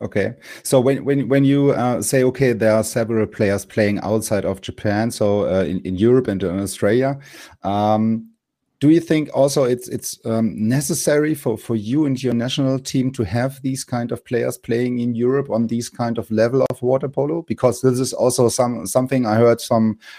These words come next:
from other coaches, yeah, so saying, "Okay, I'm living in, uh, also, uh, from, from, from the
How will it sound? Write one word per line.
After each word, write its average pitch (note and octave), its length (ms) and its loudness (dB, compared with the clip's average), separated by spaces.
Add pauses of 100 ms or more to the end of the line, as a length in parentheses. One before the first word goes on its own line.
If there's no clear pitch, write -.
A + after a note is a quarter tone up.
(140)
from A#2+ 160 2
other C3 240 4
coaches, D3 560 -2
yeah, A2+ 300 0
so A2+ 240 2
saying, A#2 320 0
"Okay, A#2+ 400 2
I'm G#2+ 420 -2
living A2+ 240 -2
in, A2 260 -4
uh, G#2 120 -2
also, F2+ 880 -4 (100)
uh, G2+ 60 -20
from, - 180 -16
from, - 200 -14
from G#2+ 180 -4
the G#2 100 -4